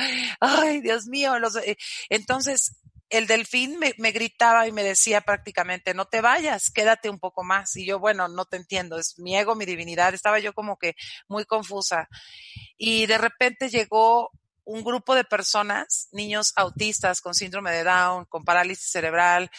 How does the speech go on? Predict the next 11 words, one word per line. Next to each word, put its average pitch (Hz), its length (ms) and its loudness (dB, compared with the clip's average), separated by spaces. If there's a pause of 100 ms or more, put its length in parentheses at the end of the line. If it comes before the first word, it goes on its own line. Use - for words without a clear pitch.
(280)
con 190 180 -4
un 214 80 -6
montón 226 260 -4
de 220 100 -2
cosas, 214 500 -2
y 208 120 -4
lloré 226 360 4
más 233 560 0 (240)
porque 190 460 -2
me 190 200 2
emocioné. 185 1000 0